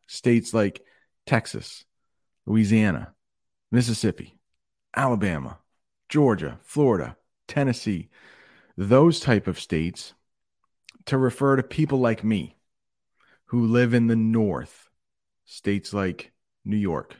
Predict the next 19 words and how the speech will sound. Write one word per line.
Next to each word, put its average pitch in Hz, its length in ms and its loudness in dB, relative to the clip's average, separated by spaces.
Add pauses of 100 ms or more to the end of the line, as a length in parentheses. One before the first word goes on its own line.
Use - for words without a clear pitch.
(240)
New 151 160 6
Jersey, 127 540 2 (800)
where 101 160 0
Bob 104 460 2 (440)
<laughs> - 460 -14
learned 113 240 0
Italian 107 580 -2 (460)
con 107 280 0
l'americano, 92 920 -2 (460)
where 117 140 4
he 147 180 6
is 127 100 4
from. 90 360 -2 (1040)
They 131 140 4
often 139 360 4
use 117 200 4
it 110 140 -2
to 110 80 -4
describe 98 540 -2